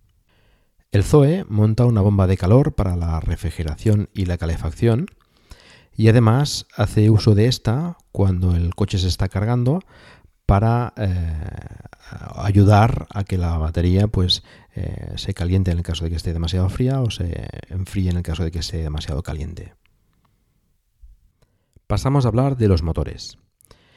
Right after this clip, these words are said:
El motor del Zoe es un motor síncrono con motor bobinado. Tengo pendiente hacer un capítulo sobre los diferentes tipos de motor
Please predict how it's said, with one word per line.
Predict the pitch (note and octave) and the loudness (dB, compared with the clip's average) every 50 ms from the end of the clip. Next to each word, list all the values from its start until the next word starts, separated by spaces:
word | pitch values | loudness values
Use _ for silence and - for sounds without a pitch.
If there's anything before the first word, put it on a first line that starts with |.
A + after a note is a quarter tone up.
| _ _ _ _ _ _ _ _ _ | _ _ _ _ _ _ _ _ _
El | - A2+ | 0 2
motor | A2+ A2 C#3 D3+ D3 | 4 6 6 6 6
del | D3 C3+ A#2 | 4 2 2
Zoe | - - - A2 A#2+ C#3 E3+ F3 - | 2 0 0 0 0 0 -2 -6 -6
es | - A#2 G#2+ G#2 | -2 -2 0 0
un | A2 G#2+ | 2 0
motor | G2+ F#2+ - G2 F#2 F2 E2+ E2 - - | 0 2 2 2 2 2 2 0 -2 -6
síncrono | - - - A#2 A#2 A#2 - - D3+ F3 G3 F#3+ - | -8 -4 -2 -2 0 0 0 0 0 -2 -2 -4 -4
con | - G#2 G2 | -2 -2 0
motor | F2+ F2 F2 G#2+ A#2 B2 A#2+ | 0 2 2 4 4 2 2
bobinado. | G#2+ F#2+ G2 F2+ E2+ E2+ E2 D#2+ D2 - C#2 C#2+ D#2+ - _ _ _ _ _ _ _ _ _ _ _ _ _ _ _ _ _ _ _ _ _ _ _ _ _ - | 0 -2 0 0 0 0 -2 -4 -4 -6 -10 -12 -14 -20 _ _ _ _ _ _ _ _ _ _ _ _ _ _ _ _ _ _ _ _ _ _ _ _ _ -4
Tengo | - A2+ G#2+ G#2+ G2 | 0 2 4 4 4
pendiente | G#2 G2+ F#2+ G2+ G2+ F#2+ A2 A2 A#2+ B2+ - - | 4 4 4 2 2 2 2 0 0 -2 -4 -6
hacer | G2 F#2 - F#2+ F2 | -6 -4 0 0 2
un | F2+ F2 F2 F2 | 2 2 0 -2
capítulo | F2 F2+ E2+ - F#2 F2 - G2+ G2+ G#2 A#2+ C#3 - - | -2 -4 -2 -2 0 2 4 6 6 6 6 4 0 -6
sobre | - - - G2 F2+ E2 F2+ G2 G#2 A2 A2 - - _ | -10 -4 0 2 2 2 2 2 0 0 -2 -6 -8 _
los | - E2+ F2 F2+ | -4 -2 -2 -2
diferentes | - E2+ E2 F2 E2+ F2 F2+ F#2 - | -2 -2 -2 -2 -2 -2 -4 -4 -4
tipos | - F#2+ - F#2+ F#2 | -4 -4 -2 0 0
de | F2 F#2 | 0 0
motor | E2+ E2 D#2+ F#2 F2+ G2+ A2+ - | 0 0 2 4 4 4 2 0